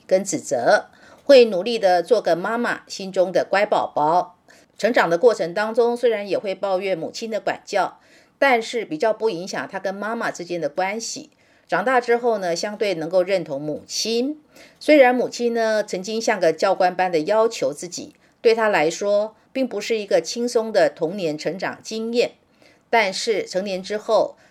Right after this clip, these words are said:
当她升格做母亲之后，也容易是对小孩的教养亦复如是哦。情绪感受养育者的人，不论男女，童年时候母亲的管教，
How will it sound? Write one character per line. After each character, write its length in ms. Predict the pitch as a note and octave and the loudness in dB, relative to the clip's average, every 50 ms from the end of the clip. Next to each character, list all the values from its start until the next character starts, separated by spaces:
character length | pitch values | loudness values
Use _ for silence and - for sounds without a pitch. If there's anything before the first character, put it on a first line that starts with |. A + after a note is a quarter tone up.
| _ - | _ -4
当 200 | - G#3+ A3 A3+ | -2 -2 -2 -2
她 160 | A#3 A#3 A3+ | -2 -2 -2
升 200 | A3+ - A3+ A3 | -2 -2 -2 0
格 140 | A3 D3+ E3 | 0 0 0
做 220 | E3 A#3 G#3+ F#3+ | 2 2 0 0
母 160 | F3 D3 - - | 0 -4 -8 -8
亲 220 | - - A3 A3 | -6 -6 -6 -6
之 160 | A3 - A3+ | -4 -4 -4
后， 340 | A3+ - - A3 E3+ - - _ _ _ _ _ _ | -2 0 2 2 2 2 -2 _ _ _ _ _ _
也 160 | - F3+ F3+ | 0 2 2
容 200 | E3 D#3+ E3+ A3 | 4 4 2 0
易 80 | A#3+ A3+ | -2 -4
是 140 | A3 - A3 | -4 -4 -2
对 220 | A3 A#3+ G#3+ F#3+ | 2 2 2 2
小 180 | F3+ - D3 A#2+ | 0 -2 -4 -4
孩 160 | A#2 A#2+ C#3+ | -4 -6 -6
的 80 | D3+ D3 | -6 -4
教 260 | - - G#3 G3 E3 | 0 0 0 2 0
养 220 | D#3+ B2 G#2+ G2+ - | -2 -4 -8 -10 -14
亦 140 | G#3 A3 | -14 -14
复 180 | G#3 - G#3+ G#3 | -10 -8 -6 -4
如 160 | E3+ D#3 D3 | -4 -4 -4
是 300 | E3+ E3+ - B3+ B3 A3+ | -6 -6 -4 -4 0 0
哦。 360 | A3 G#3+ G#3 G#3 G#3 G#3 G#3 _ _ _ _ _ _ _ _ _ | 0 0 0 -2 -4 -6 -8 _ _ _ _ _ _ _ _ _
情 160 | - - A3 | -4 -2 0
绪 180 | A#3+ D#4 D4+ C#4 | 2 2 2 2
感 240 | - A3+ G#3 E3 E3 | 4 2 2 2 2
受 220 | - A#3+ A3 G3+ | 2 2 0 2
养 180 | G3+ F3 C3+ F3 | 0 -2 -4 -4
育 140 | A3 A3+ E3+ | -6 -8 -6
者 100 | D#3+ C#3+ | -6 -4
的 140 | C3+ C#3+ | -4 -4
人， 480 | C3+ C3+ C3+ B2 B2+ C3+ D#3 F#3 G#3+ G#3 _ _ | -4 -4 -6 -6 -4 -4 -4 -4 -6 -10 _ _
不 100 | - F3 | -4 0
论 240 | F#3+ A3 G#3 G3 F#3 | 2 2 2 0 -2
男 320 | E3+ D3 D3 D3+ F#3 A3 A#3 | -4 -4 -4 -4 -4 -6 -6
女， 240 | G#3+ E3+ - - _ _ _ _ _ _ _ - | -8 -8 -10 -14 _ _ _ _ _ _ _ -6
童 200 | - G#3+ C4 C4+ | -2 0 2 2
年 180 | B3+ A#3+ A#3 | 4 2 2
时 140 | A#3+ A#3 A3 | 2 0 0
候 240 | A#3 B3 A3+ G#3+ G3 | 0 0 0 0 0
母 160 | G3 E3+ D3+ | -2 -4 -6
亲 180 | D3+ A3+ A#3 A3 | -6 -6 -4 -2
的 80 | G#3 | -2
管 240 | G3+ - D#3 - - | 0 -2 -2 -4 -4
教， 400 | - - A3 G3 E3+ - - - | -2 0 0 0 0 -2 -4 -8